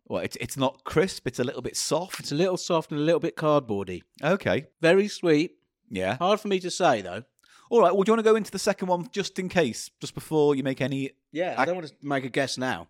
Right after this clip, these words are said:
Speaker 1: Yeah, all right, here we go.
Speaker 2: I wanna
Speaker 1: Put,
Speaker 2: compare them.
Speaker 1: put your left hand out. Here we go. Straight in. He's crunching it. He's chewing it. And now he has to evaluate based on what he's tasted in his mouth. So, what are you thinking now you've had both of the first item-ish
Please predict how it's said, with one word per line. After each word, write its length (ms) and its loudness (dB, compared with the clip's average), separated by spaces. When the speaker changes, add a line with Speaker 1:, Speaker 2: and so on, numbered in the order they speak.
Speaker 1:
Yeah, 240 -2
all 80 0
right, 120 0
here 120 4
we 80 2
go. 120 4
Speaker 2:
I 20 4
wanna 160 2
Speaker 1:
Put, 60 -6
Speaker 2:
compare 340 2
them. 100 -8
Speaker 1:
put 160 0
your 120 4
left 220 0
hand 220 -4
out. 220 -2
Here 160 0
we 60 -2
go. 240 0
Straight 440 2
in. 180 4
He's 180 -12
crunching 400 -4
it. 200 -2
He's 180 -12
chewing 340 -2
it. 200 -2
And 300 -2
now 480 0
he 160 -8
has 240 -8
to 260 -4
evaluate 840 0
based 320 -2
on 240 0
what 220 -4
he's 260 -6
tasted 400 -6
in 160 -6
his 160 -6
mouth. 360 -8
So, 320 2
what 180 0
are 20 -4
you 80 2
thinking 360 -2
now 140 2
you've 160 0
had 180 -2
both 320 0
of 180 -2
the 80 -14
first 400 -4
item-ish 840 -10